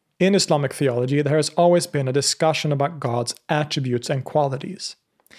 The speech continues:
In the Quran, God is described as being powerful, as being merciful, he is hearing, he is seeing, et cetera. In some ways, this seemed to clash with another basic assumption of Islam, which is the incomparability of God to any creatures or created things,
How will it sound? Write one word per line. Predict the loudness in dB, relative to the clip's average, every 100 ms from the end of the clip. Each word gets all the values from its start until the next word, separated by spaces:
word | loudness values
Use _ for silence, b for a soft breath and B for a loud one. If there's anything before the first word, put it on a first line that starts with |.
| B B
In | 0 2
the | 2
Quran, | -2 0 0 0 2
God | 2 2
is | 0
described | -2 -2 0 0 0
as | -4
being | -2 -2 -4 -8 -12
powerful, | -2 2 2 2 2 2 0 -4
as | -4 -2
being | -2 -2 -2
merciful, | -2 0 0 -2 2 2 0 B B B -18 -8
he | -4 -4
is | -6 -10
hearing, | -4 2 4 4 4 2
he | 0
is | 0
seeing, | 0 2 4 2 0
et | -2
cetera. | -2 0 -2 -4 b b b b b b
In | 4
some | 4 6
ways, | 4 4
this | 0 0
seemed | 0 0
to | -4
clash | -6 -2 -2 0 0 0
with | 2 2 2
another | 2 4 4
basic | 2 -2 -2 -4
assumption | -4 -6 -6 -4
of |
Islam, | -4 -2 -2 -2
which | -4 -2
is | -2 -4
the | -4 -4
incomparability | -4 -4 -6 -2 0 0 2 2 4 2
of | 0
God | 0 0 -2 -4
to | -4 -4
any | -4 -8
creatures | -2 0 0 -4 -4
or | -6
created | -6 -4 -4 -4 -2
things, | -2 -2 -6 -16